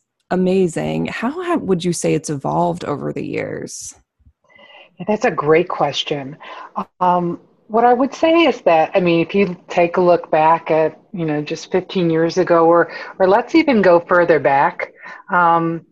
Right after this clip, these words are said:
Speaker 2: you know, and, and I'll take you back until the, the late, um, or actually the mid nineteen eighties,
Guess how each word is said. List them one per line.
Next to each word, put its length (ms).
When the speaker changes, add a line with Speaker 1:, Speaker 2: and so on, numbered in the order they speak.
Speaker 2:
you 80
know, 260
and, 260
and 140
I'll 100
take 280
you 60
back 340
until 460
the, 500
the 100
late, 680
um, 560
or 260
actually 320
the 100
mid 360
nineteen 560
eighties, 720